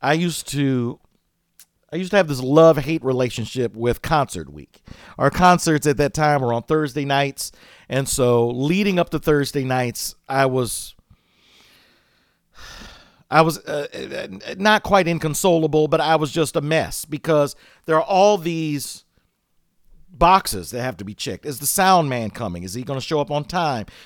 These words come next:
We have to get the choir there, sixty kids. I have to get sixty kids there on time. Are we prepared musically? Is the band gonna know what they're gonna do? I have to move all the equipment out. I have to do all this stuff basically by myself. I had to, and so by the time the concert came and it was over with,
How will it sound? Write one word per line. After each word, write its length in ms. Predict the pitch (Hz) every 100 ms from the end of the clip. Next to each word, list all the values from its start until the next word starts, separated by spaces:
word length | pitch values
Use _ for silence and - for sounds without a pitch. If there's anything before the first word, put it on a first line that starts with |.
| -
We 100 | 139
have 100 | 147
to 60 | 135
get 120 | 147
the 60 | 147
choir 480 | 180 185 185 165 131
there, 320 | 139 131 131
sixty 360 | - 202 -
kids. 400 | - 185 101 -
I 60 | 120
have 120 | 135
to 60 | 131
get 160 | 151
sixty 260 | - 175 147
kids 320 | - 190 117
there 300 | 120 117 120
on 180 | 135 135
time. 320 | 180 165 120 - - - -
Are 160 | 160 165
we 120 | 190
prepared 500 | 160 214 247 214 143
musically? 540 | 131 104 - 90 82 -
Is 140 | 143
the 80 | 143
band 340 | 180 190 190
gonna 160 | 165 160
know 100 | 156
what 120 | 147
they're 100 | 151
gonna 180 | 139 135
do? 300 | 120 120 92 - _ _
I 140 | 131 151
have 140 | 147
to 60 | 147
move 280 | 165 180 170
all 120 | 160
the 80 | 160
equipment 440 | - - 156 131
out. 180 | 113 107
I 80 | 165
have 100 | 147
to 60 |
do 160 | 147 190
all 120 | 175
this 160 | 156 -
stuff 280 | 170 147 - 147
basically 400 | 190 196 160 156
by 160 | 143 143
myself. 520 | 135 - 156 135 - - -
I 40 |
had 80 | 165
to, 100 | 170 _ -
and 140 | 202 190
so 260 | 214 196
by 220 | 160 196
the 100 | 190
time 340 | 185 214 240 240
the 80 | 185
concert 540 | - 247 247 156 -
came 440 | 151 131 110 127 - _ - _ _
and 160 | - 170
it 40 |
was 180 | 160 156
over 240 | 220 220 151
with, 400 | 143 139 -